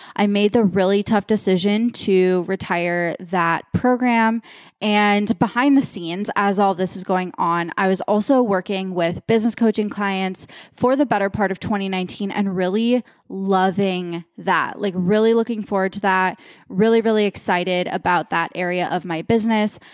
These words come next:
You guys know I have a background in business, and that was kind of actually my first love. Like, fitness and wellness coaching was the most natural way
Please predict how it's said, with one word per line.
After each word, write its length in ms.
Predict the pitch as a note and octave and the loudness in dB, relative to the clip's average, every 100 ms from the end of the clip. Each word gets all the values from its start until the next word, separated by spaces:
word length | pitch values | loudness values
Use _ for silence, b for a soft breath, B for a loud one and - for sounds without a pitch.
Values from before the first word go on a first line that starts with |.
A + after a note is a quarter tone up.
| B B - | B B -4
You 120 | G#3+ | 0
guys 220 | A3+ G3 | 0 2
know 160 | G#3 F#3+ | 2 2
I 140 | F#3+ | 2
have 160 | F#3+ F#3 | 2 0
a 80 | |
background 500 | F3+ G3+ A#3+ D4 C#4 | 2 0 0 2 2
in 60 | C4+ | 4
business, 400 | C4 B3 B3+ B3 | 2 2 2 0
and 200 | - G3+ | -2 0
that 80 | G3 | 0
was 120 | G#3 | 0
kind 180 | C4 C#4 | 2 2
of 60 | |
actually 320 | D4 C4 C4 A#3 | 2 2 0 0
my 160 | G#3 | 0
first 340 | G3+ F#3+ F3+ - | 0 -2 -2 -4
love. 260 | D#3 - | -6 -4
Like, 160 | F3 F3+ | -6 -8
fitness 460 | - A#3 B3 C#4+ | -4 -2 2 2
and 160 | D4 A#3 | 2 2
wellness 340 | F#3 F3 F#3+ | 2 2 -2
coaching 540 | - A#3 - C#4 C#4+ C4 | 0 0 2 2 4 4
was 400 | F#3+ F#3 F3+ F3 | 4 4 2 -2
the 260 | G#3 G3 F#3+ - | -6 -6 -6 -6
most 260 | G3+ F#3 - | 0 0 0
natural 640 | F#3+ F3+ F3+ - G#3 F3+ | -2 0 0 0 0 2
way 560 | E3+ E3 D#3+ F#3 A#3+ C#4+ | 0 -2 -2 0 2 0